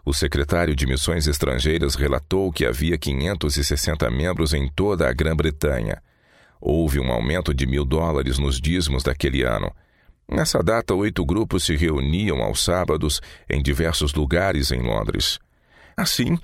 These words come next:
o trabalho nesse campo avançou, às vezes quase imperceptivelmente. As sementes não brotam tão rapidamente em alguns tipos de solo quanto em outros.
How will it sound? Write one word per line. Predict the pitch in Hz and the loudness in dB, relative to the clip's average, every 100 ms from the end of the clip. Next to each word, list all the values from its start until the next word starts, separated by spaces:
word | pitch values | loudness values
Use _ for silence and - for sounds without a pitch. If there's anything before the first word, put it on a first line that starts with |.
| - - | -6 -4
o | |
trabalho | - 92 65 104 90 | 0 2 2 2 2
nesse | 87 - - | 0 0 -2
campo | - 110 - 117 | -2 -2 0 -2
avançou, | 110 113 80 - 120 95 - - - | 0 0 0 0 0 0 -4 -16 -10
às | - - 113 | -2 -2 0
vezes | 104 135 127 - | 0 0 0 -2
quase | - - 90 107 127 | -2 -2 0 0 -2
imperceptivelmente. | 123 117 95 - - 160 160 165 - 156 139 92 64 57 - 50 - _ _ _ _ - | -2 0 0 0 0 -2 -2 -4 0 0 2 2 0 -2 -2 -4 -6 _ _ _ _ -4
As | - | -2
sementes | 69 69 87 78 73 | 0 0 0 0 0
não | 76 | 0
brotam | 65 73 101 - 65 | 0 0 0 0 0
tão | 62 65 | 0 0
rapidamente | - 76 73 69 65 82 82 78 | 0 0 2 0 0 0 0 0
em | 67 | 0
alguns | 60 67 73 | 0 0 -2
tipos | - 90 82 71 | 0 0 0 0
de | 76 | 0
solo | - 82 82 101 95 | 0 0 0 0 -2
quanto | - 62 - | -2 -2 0
em | 71 | 0
outros. | 85 85 - - - | 0 0 -2 -2 -2